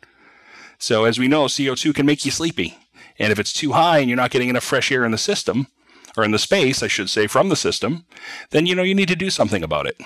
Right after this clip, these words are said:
So this gives an H V A C contractor specifically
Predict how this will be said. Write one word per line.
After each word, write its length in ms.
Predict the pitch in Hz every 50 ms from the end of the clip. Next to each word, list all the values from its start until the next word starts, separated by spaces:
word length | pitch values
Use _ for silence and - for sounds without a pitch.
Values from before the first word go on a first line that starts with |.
| - - - -
So 460 | - - 123 110 107 107 104 104 87
this 260 | 113 131 151 143 -
gives 300 | - 156 143 135 123 120
an 80 | 120 123
H 200 | 127 123 - -
V 220 | 127 120 120 110
A 20 |
C 220 | 110 - - 208 185
contractor 580 | - 143 113 107 - - 113 104 113 - -
specifically 760 | 110 - - - - - 202 202 - - - 101 95 101 104